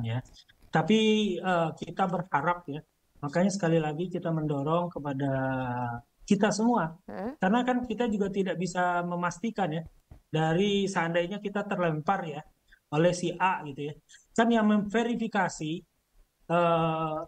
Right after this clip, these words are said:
Speaker 1: siswa yang diterima itu bukan kita, tapi
Speaker 2: Iya.
Speaker 1: operator sekolah. Ya.
Speaker 2: Mm-hmm.
Speaker 1: Nah, kita berharap dan kita yakinlah, mudah-mudahan operator sekolah berkomitmen ya menjaga integritas ini.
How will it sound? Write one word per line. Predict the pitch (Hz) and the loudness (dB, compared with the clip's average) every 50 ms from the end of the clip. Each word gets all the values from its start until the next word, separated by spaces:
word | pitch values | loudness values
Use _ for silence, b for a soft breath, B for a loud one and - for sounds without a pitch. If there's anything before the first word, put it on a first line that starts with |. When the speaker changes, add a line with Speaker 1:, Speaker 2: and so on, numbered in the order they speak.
| - | -12
Speaker 1:
siswa | - - - 214 208 208 - 226 214 196 | -10 -2 0 2 2 2 2 2 2 2
yang | 190 190 185 190 185 | 2 0 0 -2 -2
diterima | 190 190 208 202 208 202 208 202 196 | -4 -4 -4 -4 -2 0 0 0 0
itu | 196 196 262 277 | -2 -2 -2 -2
bukan | 220 - 170 160 | -2 -2 -4 -4
kita, | 160 180 196 - 156 139 - | -4 -6 -6 -4 -6 -6 -6
tapi | 156 156 208 | -4 0 0
Speaker 2:
Iya. | 196 185 | 0 2
Speaker 1:
operator | 180 151 147 - - 143 | 2 0 -2 -2 -4 -6
sekolah. | - - - 135 131 123 123 - _ - _ _ _ _ _ _ _ - | -6 -6 -4 -4 -4 -4 -6 -10 _ -20 _ _ _ _ _ _ _ -4
Ya. | 139 139 131 - | -2 -2 -2 -2
Speaker 2:
Mm-hmm. | 180 180 - - 180 - - | -6 -10 -14 -16 -6 0 2
Speaker 1:
Nah, | 143 143 135 127 117 117 117 117 | 4 4 4 2 0 -2 -2 -2
kita | - 151 208 196 180 | 0 2 2 2 2
berharap | 175 143 139 151 160 180 214 202 180 | 2 2 0 0 0 0 0 0 0
dan | 170 175 175 | -2 -2 -2
kita | 196 208 262 254 240 | -2 -2 0 0 0
yakinlah, | 226 208 - - - 226 208 143 120 117 | 0 -2 -4 -6 -8 -8 -8 -8 -8 -8
mudah-mudahan | 160 160 165 160 170 160 165 160 165 214 214 | -4 -4 -2 -2 0 0 0 2 2 2 2
operator | 208 175 - 170 160 156 - 165 156 - | 2 0 0 -2 -2 -2 -2 -4 -6 -6
sekolah | - - 156 170 214 226 - - _ _ _ _ | -4 0 2 2 2 2 0 -6 _ _ _ _
berkomitmen | - 165 180 175 180 185 170 165 170 165 156 165 196 233 254 262 - - - - _ | 2 2 2 4 2 2 0 0 0 -2 -2 0 2 2 2 0 -2 -4 -10 -14 _
ya | 160 185 214 | -4 -2 0
menjaga | 202 185 185 180 170 165 214 214 | 0 2 2 2 2 0 0 -2
integritas | 190 180 190 170 185 185 185 - 190 175 170 202 | -2 -4 -4 -4 -4 -4 -4 -2 -4 -4 -2 -2
ini. | 214 214 180 165 | -2 -2 -2 -4